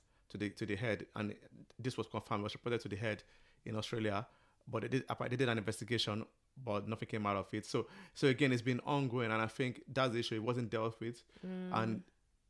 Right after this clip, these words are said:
Speaker 1: <sighs> it's difficult. You know, it's difficult to deal with something i-, if you are, <laughs> if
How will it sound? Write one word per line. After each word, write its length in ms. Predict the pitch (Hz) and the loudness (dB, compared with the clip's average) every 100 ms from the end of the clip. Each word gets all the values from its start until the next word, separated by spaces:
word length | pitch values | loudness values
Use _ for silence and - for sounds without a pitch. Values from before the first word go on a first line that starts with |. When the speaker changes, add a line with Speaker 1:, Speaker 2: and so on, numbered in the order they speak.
| _ - - | _ -20 -16
Speaker 1:
<sighs> 40 | - - - _ - - - | -12 -12 -16 _ -20 -16 -2
it's 160 | 127 | -2
difficult. 520 | 113 165 147 127 104 - - | 2 0 2 2 2 -2 -6
You 100 | 117 | 0
know, 160 | 117 - - | 0 -2 -2
it's 140 | 127 | -2
difficult 420 | 165 147 - 151 - | -2 -2 0 0 0
to 80 | |
deal 220 | 113 135 120 | 0 2 2
with 120 | 113 | 0
something 520 | - 117 - 101 113 - _ _ - | -2 -4 -2 -2 -2 -8 _ _ -4
i-, 80 | 180 - 156 | -4 -2 2
if 220 | 151 120 | 2 4
you 100 | 117 | 4
are, 120 | 107 | 4
<laughs> 40 | |
if 140 | 131 | 0